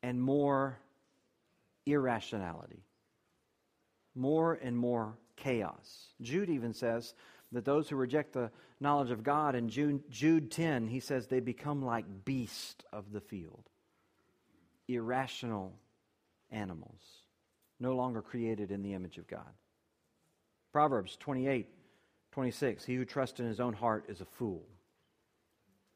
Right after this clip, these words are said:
Proverbs one, verse twenty-nine, "Because they hated knowledge and did not choose the fear of the Lord, they would not accept my counsel, they spurned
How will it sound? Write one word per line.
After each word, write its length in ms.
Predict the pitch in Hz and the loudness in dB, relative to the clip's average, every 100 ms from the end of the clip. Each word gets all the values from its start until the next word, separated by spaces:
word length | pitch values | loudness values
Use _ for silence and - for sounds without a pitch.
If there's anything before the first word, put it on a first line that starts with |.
| _ _ - | _ _ 6
Proverbs 400 | 143 135 117 135 | 6 6 0 0
one, 340 | 139 143 127 | 2 2 2
verse 200 | 131 127 | -2 -2
twenty-nine, 580 | 143 131 123 147 131 107 - - - | -2 0 2 2 2 0 -8 -10 -6
"Because 300 | 123 147 135 | 0 2 4
they 140 | 131 | 2
hated 380 | 127 156 143 131 | 4 6 6 6
knowledge 420 | 139 147 123 107 | 6 6 2 0
and 120 | 113 | 0
did 140 | 135 139 | 2 2
not 200 | 131 - | 2 0
choose 260 | 143 123 | -2 0
the 80 | 127 | -2
fear 220 | - 139 | 2 4
of 60 | 127 | 4
the 60 | |
Lord, 340 | 120 139 143 117 | 4 6 6 4
they 100 | 117 | 2
would 180 | 131 135 | 2 2
not 160 | 135 | 2
accept 300 | 123 - 131 | 0 0 0
my 120 | 131 123 | -2 -2
counsel, 420 | 139 143 - 117 | 0 0 0 -2
they 100 | 113 | -2
spurned 400 | - 147 147 | -2 2 2